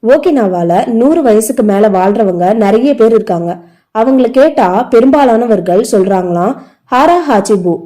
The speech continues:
இதுதான் எங்களோட ரகசியம்னு." நாம எப்படி இத பிராக்டிஸ் பண்றது? பார்க்கலாம். ஹாரா ஹாச்சிபு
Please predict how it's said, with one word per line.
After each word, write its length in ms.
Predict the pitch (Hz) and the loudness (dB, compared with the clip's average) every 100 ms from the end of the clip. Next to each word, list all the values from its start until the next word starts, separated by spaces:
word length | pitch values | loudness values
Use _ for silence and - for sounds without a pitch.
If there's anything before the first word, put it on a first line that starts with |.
| - | -12
இதுதான் 400 | 220 202 226 254 | -4 0 2 2
எங்களோட 680 | 226 185 180 208 220 185 185 | 2 2 0 2 2 2 -2
ரகசியம்னு." 440 | 185 170 175 170 175 - _ | -2 -2 -2 -4 -8 -18 _
நாம 360 | - 247 320 339 | -6 0 2 2
எப்படி 340 | 262 226 285 | 2 2 0
இத 180 | 262 226 | 0 0
பிராக்டிஸ் 440 | 240 196 196 220 | -2 -2 -2 -4
பண்றது? 520 | 202 180 180 175 180 185 - - | -4 -4 -4 -2 0 -2 -8 -8
பார்க்கலாம். 460 | 196 190 175 175 - _ _ _ | -8 -4 -6 -8 -18 _ _ _
ஹாரா 220 | 277 302 339 302 | -4 0 0 0
ஹாச்சிபு 420 | 214 202 214 185 | -2 0 -2 -2